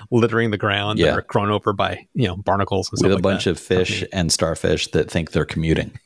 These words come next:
Speaker 1: <laughs> Yeah. <laughs>
Speaker 2: There was also this comment from a gentleman named Veselos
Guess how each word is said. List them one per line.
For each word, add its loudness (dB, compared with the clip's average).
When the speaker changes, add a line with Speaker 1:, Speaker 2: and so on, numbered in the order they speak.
Speaker 1:
<laughs> 0
Yeah. 0
<laughs> -4
Speaker 2:
There 2
was 4
also 0
this 2
comment -2
from -2
a -12
gentleman 0
named 0
Veselos 0